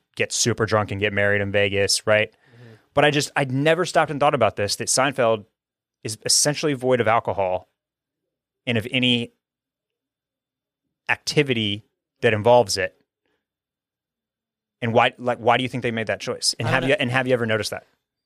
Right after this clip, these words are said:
Speaker 2: Um, not really, but you're, I think maybe because,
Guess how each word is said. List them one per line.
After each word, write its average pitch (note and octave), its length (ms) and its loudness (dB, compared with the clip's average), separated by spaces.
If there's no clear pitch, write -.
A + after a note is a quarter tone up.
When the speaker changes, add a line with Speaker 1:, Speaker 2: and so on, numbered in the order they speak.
Speaker 2:
Um, D3+ 640 -2
not F3 220 -2
really, C3+ 320 -6
but A2+ 300 -12
you're, D3 320 -6
I D3+ 100 0
think G#3+ 240 -2
maybe G#3+ 340 -2
because, F3+ 300 -4